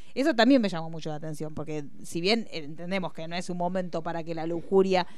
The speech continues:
tenga lugar, o, o que es importante lo que vos lo mostrás, pero sí veníamos de dos escenas atrás, atrás donde sí habíamos tenido una escena de lujuria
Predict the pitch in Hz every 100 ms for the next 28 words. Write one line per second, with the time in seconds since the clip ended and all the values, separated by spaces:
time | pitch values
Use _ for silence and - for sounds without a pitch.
0 | - - - 208 190 180 180 185 208 180
1 | 190 - 165 120 170 - - 220 196 180
2 | 170 226 196 175 165 160 160 170 190 202
3 | 208 254 233 190 247 220 190 185 185 190
4 | 180 190 185 190 190 190 185 - - 175
5 | 220 262 190 170 254 196 175 165 - 170
6 | 170 160 180 175 160 190 208